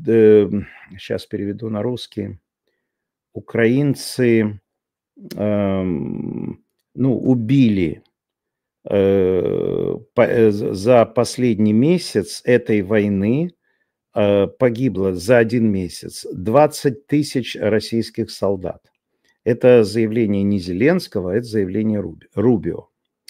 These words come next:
Европейским лидером, который будет сопровождать Зеленского в Белом доме, э, э,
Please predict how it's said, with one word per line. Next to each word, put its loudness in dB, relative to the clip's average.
Европейским 4
лидером, 2
который 2
будет -2
сопровождать 0
Зеленского -4
в -6
Белом -2
доме, -2
э, 2
э, -6